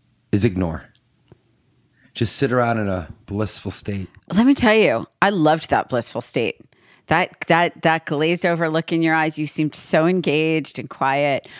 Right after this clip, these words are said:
Speaker 2: Okay, so that was my highlight. My low light was that for
Speaker 1: Disengaging is the new engaging.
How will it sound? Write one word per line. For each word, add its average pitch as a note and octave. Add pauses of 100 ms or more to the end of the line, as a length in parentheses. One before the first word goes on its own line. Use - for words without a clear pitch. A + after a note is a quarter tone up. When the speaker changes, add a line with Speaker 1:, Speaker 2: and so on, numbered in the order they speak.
(200)
Speaker 2:
Okay, A3
so A#3
that A#3
was C4
my A3
highlight. E3
My E3+
low A#3 (120)
light D3 (680)
was -
that G#3+
for E3+
Speaker 1:
Disengaging C#3+
is G2
the G#2
new G#2
engaging. F#2